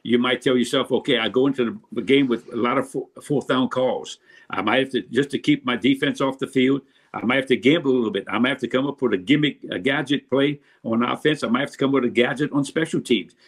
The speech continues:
But I, I wanna steal a possession, m-, maybe onside kick or something like that, to know I gotta slow them down because, uh, uh, um, some, some matchup, there's not a good matchup. So sometimes you have to say, 'How can I steal a possession here or there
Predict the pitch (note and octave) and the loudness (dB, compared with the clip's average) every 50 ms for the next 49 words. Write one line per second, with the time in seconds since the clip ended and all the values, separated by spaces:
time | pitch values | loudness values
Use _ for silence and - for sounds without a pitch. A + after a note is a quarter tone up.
0 | - _ - - G2+ A#2 B2 C3 A#2+ - - - B2 D3 D#3 D3+ C3+ A#2 - - | -20 _ -6 -4 -2 -2 -2 -2 -4 -6 -4 -2 -2 0 2 2 2 2 2 4
1 | C#3+ C#3 C#3 C3+ - A2+ F#2 A2 C#3+ D3+ D3 - D#3 C#3 - - G#2+ B2 - - | 4 4 4 2 0 -4 0 0 0 0 0 0 -2 -2 -2 -4 -6 -6 -2 2
2 | A#2 B2 B2 A2+ A2 A#2 B2 A#2 - B2 A2+ A2 - - D#3 D3 - C3 A2 - | 2 2 2 2 0 0 -2 -2 0 -2 -2 -2 0 2 0 2 2 0 -2 0
3 | - C#3 C3 - B2+ B2 B2 A#2+ A#2+ - C#3 C3+ B2+ - _ _ - - - - | 0 0 0 0 0 2 2 2 2 0 0 0 0 -2 _ _ -20 -20 -20 -12
4 | - - A2+ A2+ B2 C3+ C#3+ C#3 C3 A2+ G2+ - - C3+ C3+ C3 B2+ B2+ B2 A2+ | 0 0 2 4 4 2 4 2 2 0 -2 0 2 2 4 6 6 4 4 4
5 | C3+ C#3+ D3 B2+ G2 F#2 G#2 - - A#2 G2+ - _ _ _ _ - - G2+ G2 | 2 2 2 0 -2 -2 -4 0 0 0 0 -2 _ _ _ _ -8 -6 -6 -6
6 | - - - - - - - - A#2 A2 - - - C#3 D3 D3 - - - - | -6 -8 -6 -6 -6 -6 -4 -4 -4 -4 -4 0 2 2 2 2 0 -6 2 2
7 | D#3+ D3+ D3+ C#3 C#3 E3 F3 E3+ - C#3 B2 - C3+ B2 A2+ G#2 A2+ D3+ F3+ F3+ | 4 4 6 6 4 4 2 0 0 -2 -2 0 0 0 0 0 0 -2 0 0
8 | C#3+ A#2 A#2+ G#2 F#2+ G#2+ F#2+ - - - G2 E2+ - _ - - - A2 F#2 - | 4 4 4 2 2 -4 -6 -6 -4 -6 -6 -6 -6 _ -14 -6 -4 -4 -2 -2
9 | D3 D3+ D3+ - D#3+ D3+ D3+ C#3 C#3+ C3+ - - - - C3+ B2+ A#2+ - _ _ | -2 -2 -2 -2 -4 -2 0 0 -2 -2 -4 -8 -4 0 2 2 2 0 _ _
10 | - - C#3 C#3+ C#3 E3 C#3+ C3 A#2+ - - - C#3 C3 B2 B2+ - A#2 F#2+ A#2 | -6 -2 -2 -2 0 0 0 0 0 -2 2 2 4 4 4 2 -2 -4 0 0
11 | C3+ C3 - B2+ A#2+ G2+ A#2+ B2 A#2+ A#2 G2+ A#2 B2+ B2+ A#2 G#2+ G#2+ | -2 0 0 -2 0 4 4 4 4 4 2 2 2 2 0 -2 -6